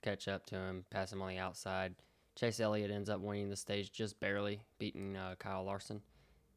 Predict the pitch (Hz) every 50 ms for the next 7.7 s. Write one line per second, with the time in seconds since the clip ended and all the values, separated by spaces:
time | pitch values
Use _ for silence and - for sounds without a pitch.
0 | _ - - - - 98 101 104 101 95 - - 104 98 95 - 98 95 95 90
1 | - - 92 90 - - - - 95 92 - - - _ - - - - 101 -
2 | 98 92 90 - - 139 135 127 120 117 117 113 113 110 104 104 - - 107 104
3 | 98 - - 110 113 117 117 117 117 113 113 - - _ _ _ _ _ _ _
4 | _ _ _ _ _ _ - _ _ _ _ _ _ - - - 101 98 95 95
5 | - - 127 139 131 - - - 143 143 147 147 135 123 110 - - 131 123 127
6 | 127 - 117 117 117 110 101 117 117 107 117 110 104 - - 113 110 107 98 -
7 | - - - - _ _ _ - _ _ _ _ -